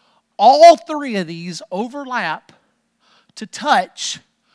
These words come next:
what we call mental health. The three key areas that affect our mental health are touched by all three of these. That is,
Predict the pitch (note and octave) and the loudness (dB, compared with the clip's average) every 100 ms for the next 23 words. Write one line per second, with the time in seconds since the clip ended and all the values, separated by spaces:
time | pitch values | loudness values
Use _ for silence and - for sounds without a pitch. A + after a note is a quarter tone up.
0 | _ _ - F#3 F3 G#3 - F#3+ F#3+ F3 | _ _ 2 2 2 -8 0 2 2 -2
1 | F#3 - G3 G3+ F3 - _ _ _ _ | -14 -14 -12 -8 -8 -10 _ _ _ _
2 | _ _ - D#3+ - A3 C#4+ C4 - C#4 | _ _ -20 -20 -18 -14 -12 -14 -14 -12
3 | B3+ A3+ F#3 E3+ E3+ - F3 G3+ - - | -10 -10 -12 -14 -16 -16 -14 -14 -12 -6
4 | A#3 E3+ _ - _ _ _ - F3 F3 | -6 -6 _ -20 _ _ _ 2 2 2
5 | G3 G3+ G#3 F#3 F#3+ C3 _ _ _ _ | -10 -10 -18 -16 -18 -20 _ _ _ _
6 | _ _ F3+ A#3 - D4 F3+ - - - | _ _ 2 2 0 -12 -12 -14 -20 -20
7 | _ _ C#3 D#3+ A3 A#3 B3 A#3+ E3 C3 | _ _ -4 0 0 0 -12 -10 -10 -14
8 | B2+ E3+ B3+ D4 E3+ D3 | -8 -6 -6 -8 -12 -16